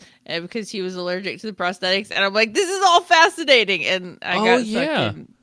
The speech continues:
Speaker 2: That was
Speaker 1: their
Speaker 2: a big, that
Speaker 1: conversation.
Speaker 2: was a big story. The, the, the Gimli's stunt double was apparently just the,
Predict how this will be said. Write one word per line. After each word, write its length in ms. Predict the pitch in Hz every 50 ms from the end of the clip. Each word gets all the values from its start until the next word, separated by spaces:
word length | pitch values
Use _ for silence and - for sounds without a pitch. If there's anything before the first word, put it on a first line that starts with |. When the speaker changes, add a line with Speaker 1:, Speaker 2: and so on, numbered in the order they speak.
| _ _ -
Speaker 2:
That 180 | - 170 226 262
was 80 | 233 160
Speaker 1:
their 60 | 147
Speaker 2:
a 20 |
big, 100 | 110 -
that 280 | - 156 175 175 160 147
Speaker 1:
conversation. 280 | 143 - - 214 262 302
Speaker 2:
was 100 | 208 180
a 60 | 139
big 300 | 110 156 180 180 180 165
story. 500 | - - - 233 254 311 311 269 233 160
The, 200 | 139 135 135 131
the, 380 | 131 127 131 139 135 131 127 123 120
the 720 | 127 131 127 127 123 120 113 104 92 82 76 67 - - 127
Gimli's 520 | 120 147 190 208 220 226 220 208 180 156
stunt 420 | 160 - - - 208 247 262 214
double 340 | 165 143 131 123 120 117 110
was 160 | 113 113 104
apparently 540 | 107 104 - 147 165 190 185 147 131 120 110
just 280 | 98 101 101 - - - _ - -
the, 360 | - 113 107 104 104 98 -